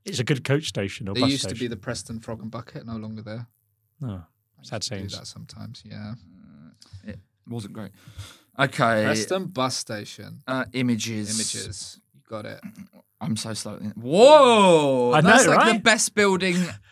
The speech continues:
Speaker 3: anywhere.
Speaker 1: It's up there,
Speaker 3: What?
Speaker 1: isn't it?
Speaker 3: It's good.
Speaker 1: How good's that? How
Speaker 3: It's
Speaker 1: did that
Speaker 3: nearly
Speaker 1: shit
Speaker 3: as good as my laptop is dirty.
Speaker 1: Look how big it is.
Speaker 2: Have you not thought of doing a vlog there?
Speaker 1: Well,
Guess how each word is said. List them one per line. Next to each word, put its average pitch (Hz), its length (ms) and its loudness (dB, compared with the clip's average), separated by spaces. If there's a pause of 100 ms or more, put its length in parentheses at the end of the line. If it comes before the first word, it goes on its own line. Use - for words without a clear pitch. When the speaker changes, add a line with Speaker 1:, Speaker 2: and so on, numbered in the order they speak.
(640)
Speaker 3:
anywhere. 143 680 2 (680)
Speaker 1:
It's 120 120 -4
up 247 120 -4
there, 220 120 0
Speaker 3:
What? 147 80 4
Speaker 1:
isn't 220 180 4
it? 110 140 -4 (180)
Speaker 3:
It's - 100 -20
good. 160 580 0
Speaker 1:
How 226 120 0
good's 220 180 -2
that? 349 380 -2 (2250)
How - 60 -14
Speaker 3:
It's 277 120 -4
Speaker 1:
did 294 40 -2
that 220 80 6
Speaker 3:
nearly 294 160 6
Speaker 1:
shit 254 60 8
Speaker 3:
as 208 100 2
good 226 220 6
as 151 180 2
my 156 100 2
laptop 165 360 2
is 156 140 -4
dirty. 165 460 0
Speaker 1:
Look 381 100 2
how 480 100 8
big 466 220 2
it 247 140 2
is. 110 380 -2 (140)
Speaker 2:
Have 185 140 -6
you 226 100 0
not 226 180 2
thought 202 220 0
of 170 60 -4
doing 175 240 0
a 165 60 0
vlog 190 300 -2 (400)
there? 113 360 -10
Speaker 1:
Well, 226 200 -8